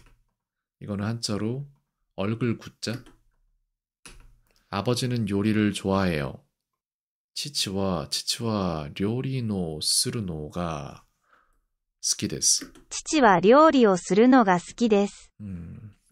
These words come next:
Speaker 1: my father likes to cook. 제 동생은 요리를 잘 못해요. 음, 私の弟は料理が苦手です。
Speaker 2: 弟は料理が苦手です。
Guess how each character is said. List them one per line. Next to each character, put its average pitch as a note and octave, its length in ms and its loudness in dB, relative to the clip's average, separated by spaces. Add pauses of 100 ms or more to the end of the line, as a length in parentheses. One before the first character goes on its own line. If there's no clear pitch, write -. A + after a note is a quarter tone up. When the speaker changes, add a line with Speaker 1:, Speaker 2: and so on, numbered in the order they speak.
Speaker 1:
my G2+ 160 0
father A#2 380 0
likes E2+ 400 -2
to A2 100 -6
cook. - 420 -8 (600)
제 A#2+ 180 0
동 G2+ 220 -2
생 B2 240 0
은 G2+ 80 -2
요 F2+ 140 0
리 F#2+ 100 2
를 G2+ 140 0
잘 E2+ 340 -4
못 - 320 -12
해 C2+ 80 -6
요. - 140 -12 (400)
음, G2 580 -10
私 A2+ 400 -4
の A2+ 160 -2
弟 G2+ 540 -6
は E2 500 -6 (140)
料 G2+ 260 -4
理 G2+ 160 -6
が D#2 280 -10
苦 D#2 420 -10
手 - 100 -12
で - 160 -16
す。 - 280 -2 (280)
Speaker 2:
弟 C#4+ 580 6
は G#3 180 8
料 C4 280 8
理 C4 160 4
が F#3 160 2
苦 E3+ 320 2
手 A3+ 160 4
で G#3+ 160 6
す。 - 260 -10